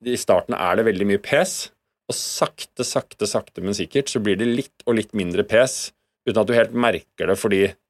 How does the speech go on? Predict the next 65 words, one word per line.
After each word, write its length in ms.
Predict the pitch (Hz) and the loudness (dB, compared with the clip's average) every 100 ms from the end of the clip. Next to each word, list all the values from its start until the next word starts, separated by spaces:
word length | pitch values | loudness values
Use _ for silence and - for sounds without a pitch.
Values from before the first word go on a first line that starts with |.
| _ | _
det 100 | - | -6
tar, 200 | - 87 82 | 0 2 2
det 140 | - | 0
er 80 | 90 | 0
så 80 | 101 | 2
langt 300 | 98 92 95 | 0 0 -4
strekke. 480 | - 90 - - 120 | -6 -6 -4 -2 -2
Det 80 | - | 0
er 80 | 104 | 0
liksom 200 | 98 98 | 0 -4
tre-fire 400 | 98 - 98 92 | -4 -2 -2 -2
år 320 | 82 85 92 | 0 2 2
med 140 | 92 90 | 2 0
sånn, 160 | 90 | 0
"Å, 140 | 117 110 | 2 2
det 80 | 98 | 2
er 100 | 92 | 2
liksom", 320 | 90 85 85 - | 0 -4 -6 -6
så 80 | - | -6
skal 120 | 101 | -4
vi 100 | 101 | 0
bli 20 | 98 | 2
ferdig 240 | 92 82 | 2 0
med 120 | 92 | -2
bleier, 280 | 92 85 85 | 0 0 0
og 80 | 87 | -4
man 80 | 87 | -4
skal 160 | 101 | -4
bli 60 | 92 | 0
ferdig 160 | 85 87 | 0 -2
med 80 | |
ditten 220 | 87 - 87 | -6 -8 -10
og 60 | |
sånt. 140 | 85 - | -10 -2
Og 80 | 117 | 0
så 140 | - 107 | 0 -2
plutselig 640 | - - - - 98 101 - | -2 -4 -4 2 2 2 -2
en 100 | 92 | 4
dag 220 | 90 98 | 6 4
så 220 | - 104 | 2 2
er 60 | 82 | 2
det 100 | 85 | 2
sånn, 200 | 82 80 - | -2 -4 -8
"Ja, 60 | - | -14
men 80 | - | -12
herregud." 500 | - - - 101 113 _ _ | -12 -14 -8 -8 -8 _ _
Sånn 120 | 98 | -4
som 160 | 98 90 85 78 - | -2 -2 -4 -6 -4
i, 240 | 190 170 | 0 0
i 20 | 156 | 2
dag 240 | 135 151 | 4 4
da, 100 | 160 | 2
i, 320 | 156 143 139 131 | -4 -2 -2 -2
for 240 | - 143 | -4 -2
eksempel 320 | 123 127 127 | 0 -2 0
nå, 80 | 143 | -2
så 140 | 156 135 | 2 4
er 20 | 127 | 4
det 20 | |
sånn, 100 | 135 | 0
"Ok, 120 | 196 208 208 | -2 -4 -8
nå 100 | 190 | -6
skal 300 | 165 - 160 151 | -4 2 2 2
jeg 80 | - | 2
kjøre, 260 | 135 110 | 2 4